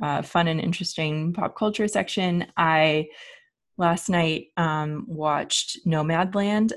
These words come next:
I didn't even know that it was going to win at the Golden Globes. Um, so, you know, uh, but I had heard buzz about it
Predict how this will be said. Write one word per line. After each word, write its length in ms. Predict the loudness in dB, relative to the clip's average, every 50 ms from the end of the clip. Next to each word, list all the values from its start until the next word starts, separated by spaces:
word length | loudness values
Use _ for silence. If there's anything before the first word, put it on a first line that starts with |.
| 2
I 100 | 2 2
didn't 320 | 4 4 4 4 4 2 2
even 300 | 0 0 2 2 0 2
know 180 | 2 2 0 0
that 120 | 0 0
it 60 | -2
was 160 | -2 -4 -6 -6
going 220 | -6 -6 -6 -6
to 100 | -6 -6
win 380 | -6 -6 -8 -8 -8 -10 -12 -12 -12
at 120 | -12 -12
the 80 | -10 -8
Golden 280 | -6 -6 -6 -6 -6
Globes. 500 | -6 -4 -2 -2 -2 -2 -4 -6 -12 -14 -10 -4
Um, 380 | -2 -2 0 0 -2 -4 -6 -8 _ -8
so, 400 | -2 0 0 0 0 -2 -8 _ _ _ _ _ _ _ _ -20 -16 _ -8
you 100 | -4 -4
know, 340 | -4 -4 -4 -6 -10 -12 _ -12
uh, 460 | -10 -8 -8 -8 -8 -8 -10 -10 -12 -14 -16 -18 -20 -20 _ -8
but 380 | -2 0 2 2 2 -2 -4 -10 _ _ _ _ -6
I 100 | -4 -4
had 220 | -2 -4 -4 -4
heard 200 | -6 -6 -2 0
buzz 200 | 2 2 2 2
about 320 | 0 0 2 2 2 2
it 240 | 2 0 -2 -2 -6